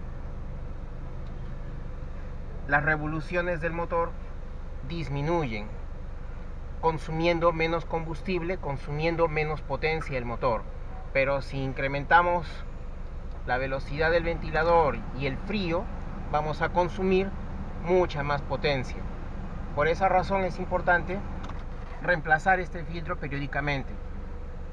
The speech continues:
Yo tengo la costumbre de hacerlo una vez al año,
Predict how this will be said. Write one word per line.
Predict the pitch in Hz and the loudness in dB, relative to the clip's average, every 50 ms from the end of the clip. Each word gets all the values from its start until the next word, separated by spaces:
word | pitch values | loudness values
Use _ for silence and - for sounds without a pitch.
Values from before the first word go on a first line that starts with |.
| - - - - - - - | -8 -8 -8 -8 -6 -4 0
Yo | 185 220 254 247 - | 2 4 4 2 2
tengo | - 208 208 202 202 | 0 -2 0 2 4
la | 190 175 | 4 2
costumbre | 175 160 143 - - 226 233 220 196 | 2 0 -4 -4 -2 0 0 0 2
de | 156 | 2
hacerlo | 143 143 - 185 180 175 180 180 175 - - | 0 0 0 0 0 2 0 0 -2 -2 -2
una | 175 180 175 170 160 | -2 0 2 2 2
vez | 160 160 160 - 156 | 2 2 0 -2 -2
al | 147 147 | 2 2
año, | 139 127 117 104 98 | 2 2 2 0 -4